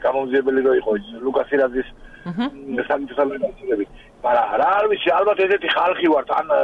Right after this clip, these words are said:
Speaker 1: არ ვიცი, ჯერ ვერ მივედით იმ, ე, ან პოლიტიკურ, ან იმ დონემდე, იმ განათლებამდე, რომ, ა, ესეთ რაღაცებზე არ უნდა გავჩუმდეთ, არ უნდა გავჩუმდეთ. რაღაცა ერთი-ორი დღე ტელევიზიაში აჩვენეს, მედიაც, ალბათ,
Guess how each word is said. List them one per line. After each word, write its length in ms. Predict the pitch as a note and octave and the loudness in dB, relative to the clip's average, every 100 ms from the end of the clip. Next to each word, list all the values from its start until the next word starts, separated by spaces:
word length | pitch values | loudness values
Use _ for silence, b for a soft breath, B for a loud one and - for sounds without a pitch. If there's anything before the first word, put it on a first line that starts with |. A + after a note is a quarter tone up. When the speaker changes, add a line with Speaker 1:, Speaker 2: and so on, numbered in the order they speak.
| C3 | 4
Speaker 1:
არ 180 | - E3 | 2 0
ვიცი, 200 | D#3+ - | -2 -4
ჯერ 180 | - D3+ | -2 2
ვერ 160 | D3 D#3 D#3+ | 4 2 2
მივედით 420 | E3+ E3 C3+ - | 4 2 0 -8
იმ, 140 | C#3+ | -10
ე, 460 | C3+ - - - B2+ B2+ B2+ B2+ | -16 -18 -20 -6 2 2 4 2
ან 180 | - C#3+ | 2 -2
პოლიტიკურ, 520 | C#3+ D3+ D3 D3+ D3 | 0 2 4 4 4
ან 120 | C#3 C#3+ | 2 0
იმ 100 | C#3+ B2+ | -8 0
დონემდე, 540 | C#3 C#3+ D3 D3 C#3 | 0 2 0 0 2
იმ 120 | C#3 | 2
განათლებამდე, 600 | C3 C3+ C#3+ D3+ D3 D3 | 2 2 2 2 0 2
რომ, 140 | D3 C#3 | 2 2
ა, 80 | - D3 | 0 0
ესეთ 220 | D3+ D#3+ | 0 2
რაღაცებზე 560 | D3 D#3 - E3 D3 C#3 - B B | 2 2 2 -2 2 0 -2 B B
არ 220 | - E3 | -4 0
უნდა 200 | F#3+ F#3+ | 2 0
გავჩუმდეთ, 580 | E3+ F3 E3+ D#3 B2+ D3 | 2 0 0 -2 2 2
არ 120 | C3+ | 2
უნდა 140 | D#3+ D#3+ | 0 2
გავჩუმდეთ. 240 | D#3 C3 | 2 2
რაღაცა 300 | D#3+ G3+ G3+ F3 | 2 2 2 0
ერთი-ორი 380 | E3 E3+ F3 D#3+ | 2 2 2 2
დღე 160 | D3+ C#3 | 2 0
ტელევიზიაში 600 | - E3 E3 D#3+ D3+ D3+ | 0 0 2 4 2 0
აჩვენეს, 320 | D#3 F#3 F#3 | 0 0 0
მედიაც, 400 | C3 E3 E3 F3+ E3 | 0 0 2 2 2
ალბათ, 300 | E3 E3 | 0 0